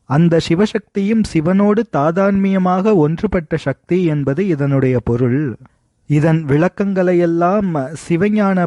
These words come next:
பாடியம் இரண்டாவது சூத்திரத்து நான்காவது அதிகரணத்தில் நாம் காணலாம். மேலும் சிவப்பிரகாசம், சிவஞான சித்தியார் முதலிய சைவ சித்தாந்த சாத்திர நூல்களிலும் காணலாம். இவ்வாறு ஐந்தொழில்களை இயற்றும் திருவடிகள் நம்மை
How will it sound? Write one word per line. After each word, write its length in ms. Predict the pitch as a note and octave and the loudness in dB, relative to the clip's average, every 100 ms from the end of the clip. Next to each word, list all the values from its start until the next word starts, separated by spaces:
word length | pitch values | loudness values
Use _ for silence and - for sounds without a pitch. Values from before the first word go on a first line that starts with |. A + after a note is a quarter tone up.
| D3+ | 0
பாடியம் 580 | D3 D#3 D#3+ E3+ G3 | 0 0 0 -2 -2
இரண்டாவது 680 | C3 C#3+ F3+ F#3 F#3+ F3+ E3 D#3 | -2 0 0 2 2 2 0 -2
சூத்திரத்து 600 | D#3 D3 D#3+ D3 - G3 | -2 0 -2 -2 -4 -4
நான்காவது 800 | E3+ C3 D#3+ F3+ F#3 F3+ E3+ F3 | -2 -2 -2 0 2 2 0 -2
அதிகரணத்தில் 840 | C3+ C#3+ E3 E3 D#3 D3+ - F#3+ | -4 -4 -2 -4 -4 -6 -6 -4
நாம் 260 | E3 C3+ C3+ | -2 -2 -2
காணலாம். 800 | C3 B2+ C#3+ B2 A#2 D3+ C#3 G#2+ - _ _ | -2 -2 -2 -2 -2 -4 -4 -8 -16 _ _
மேலும் 380 | - D#3 G#3 G#3+ G3 | -2 2 2 2 0
சிவப்பிரகாசம், 800 | E3+ F3+ G3 G3+ E3 D#3+ D3 F3+ F#3+ | 0 -2 -2 -6 -2 -4 -2 -4 -2
சிவஞான 420 | D#3 E3+ F#3+ F#3 | -2 -2 0 0
சித்தியார் 720 | F3+ - C3+ C#3+ D3 E3+ D#3+ | 0 -2 -4 0 2 2 0
முதலிய 540 | C3 C#3+ C3+ C#3+ C#3+ C#3 | 0 0 0 2 2 0
சைவ 360 | C#3 C3+ F3+ | 0 -2 0
சித்தாந்த 560 | G#3 F#3+ D3+ E3 D#3+ D3+ | 0 -2 0 0 0 0
சாத்திர 520 | - C3+ E3 - F3+ | -2 -4 -4 -2 -2
நூல்களிலும் 680 | D#3 D3+ C#3+ D3 C3+ C3 F#3+ | 0 -2 -2 -2 -2 0 -2
காணலாம். 760 | G#3+ C#3 C3+ B2+ A#2 A2+ A2 - _ _ _ D#3 | -2 -2 -2 -4 -4 -4 -6 -10 _ _ _ -2
இவ்வாறு 500 | C#3+ C#3 D3 E3+ G#3 - | 0 0 2 2 0 0
ஐந்தொழில்களை 920 | D3 F#3+ A3 G3 E3+ E3+ G#3+ G#3 G3 F3+ | -2 0 -2 -2 0 0 0 -2 -2 -2
இயற்றும் 520 | D3 F#3 F#3 - D#3 | -2 -4 -4 -8 -8
திருவடிகள் 600 | - E3+ G3+ G#3 F3+ F3+ E3 | -8 -6 -4 -2 0 -2 -2
நம்மை 360 | C#3+ D3 D#3+ | -4 -2 -2